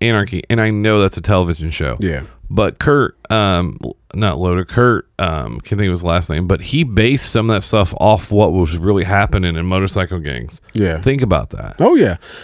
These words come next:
Speaker 2: Well, I mean, and, and that's the thing about it is, you know, and even about, you know, the whole illegal immigration shit, which I don't, you know, I don't wanna get on that, but it's,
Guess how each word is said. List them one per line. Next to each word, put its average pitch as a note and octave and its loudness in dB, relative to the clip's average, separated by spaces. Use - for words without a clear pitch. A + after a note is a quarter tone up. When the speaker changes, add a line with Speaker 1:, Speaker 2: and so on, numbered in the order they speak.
Speaker 2:
Well, - 4
I F3+ -2
mean, A3 4
and, G3 4
and G3+ 2
that's A3+ 2
the D#3 0
thing E3+ 4
about C3 4
it F#2 -2
is, F#2+ 0
you D3 8
know, D#3 6
and D#3 4
even F3+ 6
about, C3 4
you B2 2
know, G#2+ 2
the G#2 -2
whole B2+ 4
illegal G#2+ 4
immigration G2+ -2
shit, F2+ -4
which F2 -8
I G#2+ 2
don't, A2 -6
you A#2 0
know, F#2 0
I G#2+ 2
don't A2+ 4
wanna F2+ 0
get F2 -4
on D#2+ -6
that, A#2 2
but A2 2
it's, D#3 2